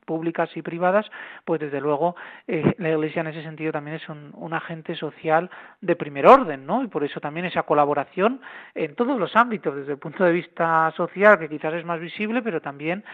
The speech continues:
en conservación de patrimonio, difusión de la cultura, del legado, etcétera, pues eso, eso está ahí. Eh, mencionábamos la página web, eh, también que sepan nuestros oyentes que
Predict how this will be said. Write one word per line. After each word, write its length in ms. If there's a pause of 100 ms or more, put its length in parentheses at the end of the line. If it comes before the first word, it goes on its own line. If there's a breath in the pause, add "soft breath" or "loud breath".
(240 loud breath)
en 100
conservación 680
de 80
patrimonio, 800
difusión 520
de 300
la 120
cultura, 520
del 140
legado, 360
etcétera, 400
pues 180
eso, 300 (400 loud breath)
eso 160
está 180
ahí. 180 (340 loud breath)
Eh, 320
mencionábamos 600
la 120
página 320
web, 220 (240)
eh, 100
también 320
que 120
sepan 360
nuestros 340
oyentes 460
que 260